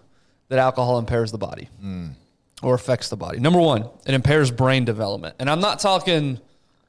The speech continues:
Speaker 1: of course, short term, it <laughs> impairs your brain. I'm talking long term
Speaker 2: Mm.
Speaker 1: effects, brain development effects.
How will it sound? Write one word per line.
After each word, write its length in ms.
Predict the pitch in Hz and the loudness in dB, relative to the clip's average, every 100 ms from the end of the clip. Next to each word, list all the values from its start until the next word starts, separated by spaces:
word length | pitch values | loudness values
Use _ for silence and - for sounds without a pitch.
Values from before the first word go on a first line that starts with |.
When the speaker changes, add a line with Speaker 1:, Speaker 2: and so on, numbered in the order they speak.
| _ _ | _ _
Speaker 1:
of 120 | 139 | -6
course, 220 | - 196 165 | 2 4 4
short 300 | - 151 - | 4 4 4
term, 280 | 135 117 127 | 2 2 2
it 60 | |
<laughs> 60 | 127 | 0
impairs 320 | - 170 139 | 0 2 0
your 100 | 120 | 0
brain. 360 | 117 113 107 120 _ _ _ _ _ _ - | -2 -2 -2 -6 _ _ _ _ _ _ -6
I'm 80 | 151 | -2
talking 240 | 196 151 | 0 2
long 320 | 127 143 156 | 2 2 2
term 380 | 143 135 117 104 - _ _ | 2 2 2 -4 -14 _ _
Speaker 2:
Mm. 160 | 98 92 | -20 -16
Speaker 1:
effects, 500 | 120 120 - - - | -4 -2 -2 -4 -6
brain 280 | 123 123 117 | -2 0 0
development 400 | 110 110 113 104 | 2 2 0 -2
effects. 400 | 104 98 - | -2 -4 -4